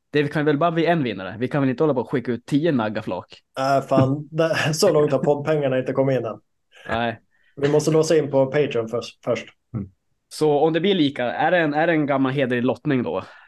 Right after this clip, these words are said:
Speaker 3: Ja.
Speaker 2: Ja, men då, då drar vi fram, eh, då drar vi fram lottningen, tycker jag.
Speaker 1: Tombolan.
Speaker 2: Då är tombolan framme.
Speaker 1: Eller
Speaker 3: Mm.
Speaker 1: väljer vi, väljer vi bara den med bäst namn?
Speaker 2: <laughs> Kan, kan vara så.
Speaker 3: Ja, det framkommer aldrig. Det, det håller vi oss för själva.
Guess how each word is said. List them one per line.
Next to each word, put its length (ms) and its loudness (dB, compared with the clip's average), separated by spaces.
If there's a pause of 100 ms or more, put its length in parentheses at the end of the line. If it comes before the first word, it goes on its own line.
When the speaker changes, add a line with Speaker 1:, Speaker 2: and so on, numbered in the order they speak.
(360)
Speaker 3:
Ja. 320 -2
Speaker 2:
Ja, 200 2
men 100 4
då, 460 4
då 100 6
drar 160 2
vi 100 2
fram, 360 0
eh, 60 0 (460)
då 120 4
drar 180 0
vi 100 -2
fram 200 0
lottningen, 360 -4
tycker 180 -12
jag. 80 -10 (420)
Speaker 1:
Tombolan. 460 0 (720)
Speaker 2:
Då 160 -8
är 100 -6
tombolan 420 -4
framme. 220 -8 (180)
Speaker 1:
Eller 260 0
Speaker 3:
Mm. 20 -6 (100)
Speaker 1:
väljer 140 0
vi, 180 0
väljer 280 0
vi 100 0
bara 160 0
den 160 -2
med 100 -2
bäst 260 -6
namn? 380 -4 (640)
Speaker 2:
<laughs> 800 -10
Kan, 160 -2
kan 280 0
vara 160 0
så. 320 -6
Speaker 3:
Ja, 80 0
det 100 2
framkommer 440 0
aldrig. 340 2
Det, 80 2
det 100 4
håller 180 2
vi 60 2
oss 100 0
för 180 0
själva. 320 2